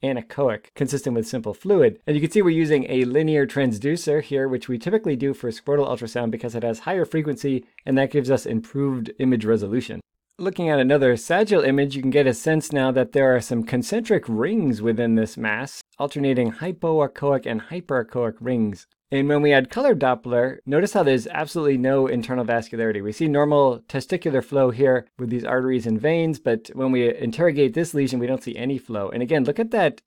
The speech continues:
alternating band-like appearance of these concentric rings, bright, dark, bright, dark. Here on these images, we again see that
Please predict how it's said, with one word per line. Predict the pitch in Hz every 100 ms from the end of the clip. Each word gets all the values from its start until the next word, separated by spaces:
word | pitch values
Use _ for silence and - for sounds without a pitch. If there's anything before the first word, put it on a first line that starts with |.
| _ 139
alternating | 135 151 143 135 117
band-like | 127 131 139 127 123 113
appearance | - 123 117 117
of | 110
these | 113
concentric | - 117 135 123 120 113
rings, | 117 117 95 92 _
bright, | - 127 131 123 -
dark, | 123 120 113
bright, | - 120 107 -
dark. | 110 95 _ _ _ _ _ _ _ _ _ _ _ _
Here | 147 156
on | 131
these | 165 175
images, | 175 156 156 135
we | 143
again | 131 135
see | 139
that | 131 123